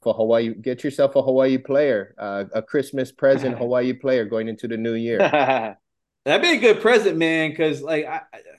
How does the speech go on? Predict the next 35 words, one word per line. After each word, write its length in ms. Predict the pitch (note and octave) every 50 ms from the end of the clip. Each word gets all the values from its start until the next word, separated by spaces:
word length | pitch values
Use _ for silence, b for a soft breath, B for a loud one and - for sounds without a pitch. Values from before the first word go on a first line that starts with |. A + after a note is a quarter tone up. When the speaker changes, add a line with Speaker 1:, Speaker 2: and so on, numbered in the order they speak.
| _ _ _ -
Speaker 2:
those 240 | C#3+ D#3+ F#3 F#3+ F#3+
guys 260 | F#3+ G#3 G3 F#3+ D#3 E3+
are 60 | E3
the 80 | C#3+ C3+
types 260 | - E3+ D#3 D3+ -
of 80 | C#3 A#2+
guys 300 | C3+ C3 C3+ C3+ A#2+ A#2
that 120 | A#2+ A2+
you 100 | C3 B2+
want 440 | A#2 A#2+ B2 C3 C3 B2+ - - C3
in 120 | B2 A#2+
your 140 | A#2+ A2+ G#2
program, 760 | - - - A#2+ A#2 A2 G#2 G#2 G2+ G2 G2 F#2+ F#2+ F#2+ - _
you 140 | - A2+ A2
know, 220 | G#2 G2+ G2 G2+ F#2+
just 280 | - G#2+ G#2+ - -
like, 300 | A#2+ G#2+ G2 - - _ _ _ _ _ _ _ _ _ _ _ _ _ _
like, 280 | - A2+ G#2+ G#2 - -
'cause 200 | C3 B2+ A2+ B2
when, 180 | C#3 D#3 D#3
especially 460 | - D#3+ D3 D3+ - C4 - - E4
if 60 | - D#3+
you 60 | D3
get 160 | E3 - -
to 60 | D3+
the 120 | C#3 A#2+ G#2
juco 360 | G#2+ B2 B2+ B2+ D3+ C#3+ C#3+
level, 540 | D3 D3+ D#3 D#3 E3+ E3+ E3+ E3+ E3+ - -
I 80 | B2+ B2
mean, 200 | B2 A#2 A#2 B2+
you 80 | D3
know 160 | D3 C3+ B2+
this 160 | A#2+ A#2 A#2 -
better 260 | A#2+ A#2+ A#2+ A#2 A2+
than, 300 | G#2+ G#2+ G2+ G2+ G2+